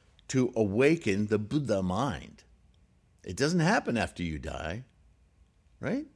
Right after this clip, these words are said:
It only happens while your mind is alive. All right.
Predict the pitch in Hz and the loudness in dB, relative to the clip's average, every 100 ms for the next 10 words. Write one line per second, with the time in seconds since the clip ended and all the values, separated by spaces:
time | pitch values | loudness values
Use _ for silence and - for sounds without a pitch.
0 | _ _ _ _ _ _ _ _ _ - | _ _ _ _ _ _ _ _ _ -4
1 | 117 113 110 107 110 104 101 101 101 107 | 0 2 2 2 2 2 0 4 4 4
2 | 107 110 110 170 262 120 104 87 73 60 | 2 4 4 4 2 2 0 0 0 -6
3 | 50 - - - _ _ _ _ _ _ | -12 -18 -20 -20 _ _ _ _ _ _
4 | _ _ _ _ _ _ _ _ _ - | _ _ _ _ _ _ _ _ _ -20
5 | - - 92 67 | -10 -4 -2 -2